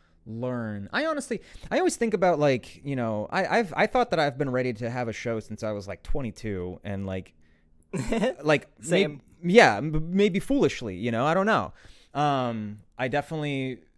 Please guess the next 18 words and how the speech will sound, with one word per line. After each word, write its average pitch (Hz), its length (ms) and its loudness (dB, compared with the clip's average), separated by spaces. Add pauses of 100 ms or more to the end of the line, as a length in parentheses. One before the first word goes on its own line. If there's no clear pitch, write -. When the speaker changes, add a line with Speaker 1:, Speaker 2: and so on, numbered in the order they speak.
Speaker 1:
think 131 180 -8
I 120 80 -4
could 120 140 -8
have 113 100 -6
figured 101 260 -6
it 98 100 -4
out, 117 400 -2 (140)
same 101 240 -10
as 87 120 -12
you. 101 280 -8
Like, 92 200 -8
you 101 60 -10
know, 90 60 -8
I, 92 240 -6
I 95 180 -6
think 98 300 -12
that, 90 360 -8 (360)
uh, 85 520 -10